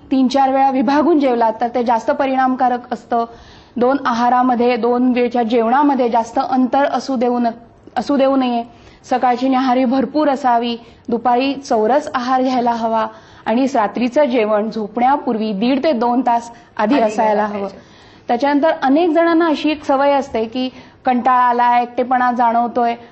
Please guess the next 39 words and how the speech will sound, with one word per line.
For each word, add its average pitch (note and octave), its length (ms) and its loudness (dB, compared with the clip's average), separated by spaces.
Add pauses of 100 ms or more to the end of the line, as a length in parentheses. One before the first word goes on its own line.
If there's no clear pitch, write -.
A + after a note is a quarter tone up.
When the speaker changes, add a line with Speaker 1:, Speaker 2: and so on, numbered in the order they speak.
(140)
Speaker 1:
आणि C4 180 0
मग D4 280 0
सतत D4+ 360 0
काहीतरी D#4+ 300 0
तोंडात C#4+ 440 0
टाकायचं C4 400 -2
आणि A#3 180 -2
मग B3+ 160 -2 (100)
अशी A#3+ 320 -4
लहान A3+ 220 -2
मोठी B3 260 0
माणसं C4 380 0 (360)
सतत D4 400 0
खात A#3 240 -6
सुटतात. F#3+ 360 -6 (560)
हे A3 60 -4
Speaker 2:
मला A3 100 2
असं A3 160 0
Speaker 1:
मात्र A#3 140 2
Speaker 2:
वाटतं A3+ 140 0
Speaker 1:
अगदी B3 180 0
Speaker 2:
ही B3 200 -2
खात B3 380 -2
राहणारी B3+ 400 -2
जी C#4 80 -6
मंडळी C#4 460 0
आहेत, C4 280 0 (340)
त्यांना B3+ 240 0
असं C4+ 260 0
डॉक्टर C4+ 320 0
सांगतात C#4+ 440 -2
की C#4+ 280 -10 (100)
अति B3 320 -2
खाणं C#4+ 280 0 (300)
म्हणजे A#3 260 -4
गतिमंद B3+ 540 -4
किंवा C4+ 220 0
मतिमंद A#3+ 500 -4
होणं, B3+ 300 2